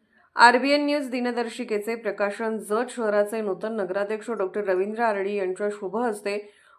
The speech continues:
मोठ्या उत्साहात पार पडले. यानिमित्त आरबीएन न्यूज परिवाराच्या वतीने नूतन नगराध्यक्ष डॉक्टर आरडी यांचा शाल पुष्पगुच्छ देऊन सन्मान करण्यात आला.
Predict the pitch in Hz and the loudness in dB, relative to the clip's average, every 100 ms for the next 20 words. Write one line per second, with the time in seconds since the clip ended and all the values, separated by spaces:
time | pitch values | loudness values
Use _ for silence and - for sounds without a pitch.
0 | - 226 262 277 277 262 254 254 254 185 | -4 -2 2 2 0 -2 0 -2 0 -2
1 | 170 180 180 180 - _ _ _ 233 262 | 0 -6 -6 -8 -12 _ _ _ 0 2
2 | 269 262 - 285 277 262 254 262 254 254 | 2 0 4 6 8 4 2 -2 -2 -4
3 | 247 214 214 214 208 214 196 180 202 214 | -4 -4 -2 -2 -2 -2 -4 -4 -4 -6
4 | 233 220 214 208 196 202 233 262 254 247 | -4 -4 -4 -2 -2 -2 -2 -4 -4 -6
5 | 214 233 214 180 185 202 202 208 214 233 | -4 0 2 2 0 -2 -4 -6 -8 -2
6 | 233 247 240 220 233 247 254 262 220 202 | -2 0 -6 -6 -6 -4 -4 -4 -4 -4
7 | 208 214 196 185 196 190 185 180 190 202 | -8 -8 -6 -6 -6 -8 -6 -6 -6 -6